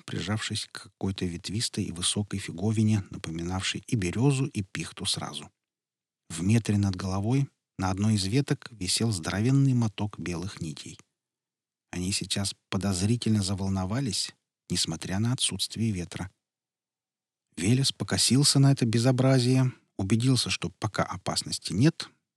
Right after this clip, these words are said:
и почти что весь вжался в дерево. Автомат пока держал стволом к земле, поближе к древесному стволу. Сейчас важно первым увидеть врага.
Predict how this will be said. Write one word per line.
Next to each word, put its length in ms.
и 140
почти 360
что 200
весь 380
вжался 520
в 80
дерево. 400
Автомат 500
пока 240
держал 420
стволом 520
к 60
земле, 400
поближе 420
к 100
древесному 540
стволу. 420
Сейчас 720
важно 520
первым 460
увидеть 520
врага. 420